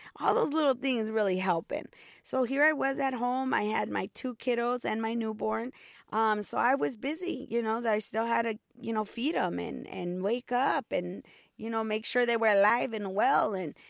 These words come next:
you know, give 'em, you know, some time and dedication of chit chat, you know. So I was busy. Um,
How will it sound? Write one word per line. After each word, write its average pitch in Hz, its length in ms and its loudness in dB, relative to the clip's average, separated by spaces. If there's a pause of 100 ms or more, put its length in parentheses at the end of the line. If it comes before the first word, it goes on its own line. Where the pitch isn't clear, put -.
(180)
you 240 140 -4
know, 220 120 2
give 220 280 2
'em, 226 380 0 (280)
you 226 160 -6
know, 214 140 -2
some 214 300 -4 (120)
time 247 400 0
and 214 140 -2
dedication 208 720 -2
of - 160 -8
chit 226 300 -2
chat, 226 300 -4
you 220 120 -4
know. 214 160 -2
So 190 380 2 (480)
I 370 260 4
was 262 220 0
busy. - 500 -4 (380)
Um, 214 480 2